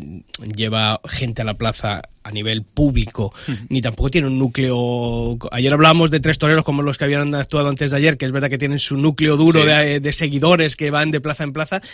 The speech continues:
Speaker 1: Ginés Marín tampoco es un torero que, que diga, bueno,
Speaker 2: Que arrastre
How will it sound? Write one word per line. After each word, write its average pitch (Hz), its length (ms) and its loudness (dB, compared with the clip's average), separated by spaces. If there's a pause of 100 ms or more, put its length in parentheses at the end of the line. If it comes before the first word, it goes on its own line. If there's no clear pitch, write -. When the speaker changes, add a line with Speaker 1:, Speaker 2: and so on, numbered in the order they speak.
(120)
Speaker 1:
Ginés 135 260 -8
Marín 151 220 -6 (120)
tampoco 143 380 -4
es - 60 -8
un 127 140 -10
torero 117 280 -8
que, 107 240 -12
que 110 100 -12
diga, 104 180 -10
bueno, 104 160 -6
Speaker 2:
Que 95 60 -6
arrastre 101 300 -4